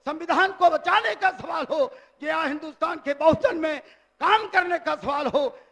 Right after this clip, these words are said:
बिहार का नेतृत्व यह देश मानता रहा है। हम ये मानते हैं इस मौके पर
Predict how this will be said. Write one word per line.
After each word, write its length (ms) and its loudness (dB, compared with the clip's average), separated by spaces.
बिहार 400 -2
का 200 -10
नेतृत्व 800 0
यह 60 -10
देश 320 0
मानता 400 -12
रहा 240 -12
है। 140 -20
हम 160 2
ये 120 2
मानते 360 -6
हैं 80 -4
इस 140 -18
मौके 320 -4
पर 200 -6